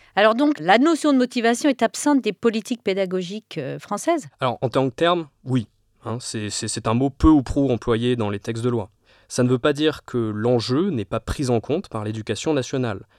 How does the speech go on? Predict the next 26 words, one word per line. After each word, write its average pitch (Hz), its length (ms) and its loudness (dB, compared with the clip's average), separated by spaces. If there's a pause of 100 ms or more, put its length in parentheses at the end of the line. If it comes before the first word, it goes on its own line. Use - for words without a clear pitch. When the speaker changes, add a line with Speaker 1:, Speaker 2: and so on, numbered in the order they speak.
(440)
Speaker 2:
La 123 160 4
motivation, 135 840 2
c'est - 180 -10
un 110 80 -2
état 107 360 -6
interne 156 460 -2
qui - 160 -14
n'est, 101 220 -8
bah, - 240 -16 (240)
par 104 140 -8
définition, 113 640 -6 (100)
pas 98 480 -6
observable 120 640 -2
directement. 107 600 -6 (480)
Les 139 200 2
politiques 170 520 0
éducatives 123 800 -4
s'intéressent 113 480 -6
donc 135 180 -2
davantage 127 720 -2 (100)
à, 98 280 -8
à - 80 -10
la 107 80 -4
conséquence, 135 800 -6
beaucoup 117 220 -14
plus 107 600 -8